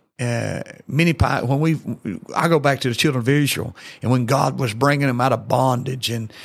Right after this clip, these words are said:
I can imagine the excitement that they,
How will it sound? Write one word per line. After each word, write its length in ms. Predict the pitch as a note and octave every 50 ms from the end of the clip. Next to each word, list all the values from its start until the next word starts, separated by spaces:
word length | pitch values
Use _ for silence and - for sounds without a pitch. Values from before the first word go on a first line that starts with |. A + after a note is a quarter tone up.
| - - -
I 100 | - C#3
can 180 | C#3 - D#3 C#3+
imagine 680 | A#2+ A2 A#2+ C3 C3+ C#3 C3 B2+ C3+ C3+ - B2+ A#2 A#2
the 100 | A2 -
excitement 680 | - - - - - C#3 B2 B2+ - - - E2+ - -
that 160 | - B2 A2
they, 320 | A#2+ C3+ C3 B2 A#2+ A#2